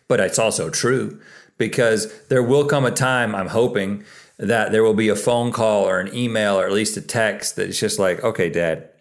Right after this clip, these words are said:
I get it." <laughs> You know what I'm saying? Just to, and, and I think that's the moment. That's another way to kinda gauge adulthood. You don't have to be a parent. It, it could be,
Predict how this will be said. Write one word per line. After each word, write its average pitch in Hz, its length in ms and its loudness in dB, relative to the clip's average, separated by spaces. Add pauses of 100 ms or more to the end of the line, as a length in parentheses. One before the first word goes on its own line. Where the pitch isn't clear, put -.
(500)
I 101 100 -4
get 85 320 -4
it." - 180 -4 (220)
<laughs> 160 880 0
You 139 200 0
know 147 80 4
what 143 80 2
I'm 139 80 0
saying? 139 320 0 (480)
Just 135 260 2
to, 113 420 0
and, 123 140 -2
and 127 100 0
I 135 80 2
think 143 440 -2
that's 127 340 -2
the 120 100 0
moment. 107 520 0 (220)
That's 120 220 0
another 107 440 2
way 98 160 2
to 95 80 0
kinda 92 240 -4
gauge 90 340 -2
adulthood. 82 480 -2
You 175 60 0
don't 202 120 2
have 175 140 2
to 147 60 -4
be 135 120 0
a 107 40 0
parent. 110 560 -2
It, - 240 -8
it 107 160 -6
could 117 180 0
be, 107 340 -2